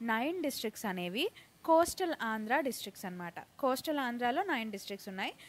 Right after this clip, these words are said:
రాయలసీమలో నైన్ డిస్ట్రిక్ట్, సారీ, ఫోర్ డిస్ట్రిక్ట్స్ ఉన్నాయన్నమాట. కోస్టల్ ఆంధ్రాలో ఉన్న డిస్ట్రిక్ట్స్ అనేవి Bay of Bengal వైపు ఏవైతే నైన్ డిస్ట్రిక్ట్స్ ఉన్నాయో అవన్నీ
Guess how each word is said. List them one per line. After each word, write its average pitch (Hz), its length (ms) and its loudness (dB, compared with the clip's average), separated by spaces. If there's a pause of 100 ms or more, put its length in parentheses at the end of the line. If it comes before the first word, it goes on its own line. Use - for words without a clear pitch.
(160)
రాయలసీమలో 262 840 4
నైన్ 254 260 0
డిస్ట్రిక్ట్, - 440 -10
సారీ, 202 240 -4
ఫోర్ 247 260 0
డిస్ట్రిక్ట్స్ 214 420 -8
ఉన్నాయన్నమాట. 175 500 -6 (680)
కోస్టల్ 339 480 4
ఆంధ్రాలో 320 520 2
ఉన్న 262 220 0
డిస్ట్రిక్ట్స్ 247 500 -2
అనేవి 208 340 -2
Bay 262 260 4 (100)
of 277 60 0 (100)
Bengal 247 340 0
వైపు 220 420 -2
ఏవైతే 240 600 0
నైన్ 214 300 -4
డిస్ట్రిక్ట్స్ 214 340 -10
ఉన్నాయో 202 300 -2
అవన్నీ 254 380 -4